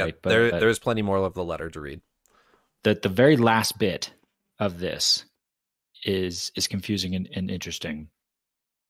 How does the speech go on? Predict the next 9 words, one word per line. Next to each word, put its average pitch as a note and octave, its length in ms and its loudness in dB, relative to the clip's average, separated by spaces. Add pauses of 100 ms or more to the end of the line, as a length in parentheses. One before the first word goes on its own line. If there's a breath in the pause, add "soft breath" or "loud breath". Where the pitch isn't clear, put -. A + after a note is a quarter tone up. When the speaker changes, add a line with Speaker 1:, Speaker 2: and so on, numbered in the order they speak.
(760)
Speaker 1:
"I G#2 140 0
fear D3 400 0
that D#3 160 -2
their A#2+ 180 6
influence A#2 760 0
encroaches A#2+ 540 0
upon B2 200 -2
my B2+ 140 4
world, G2 480 2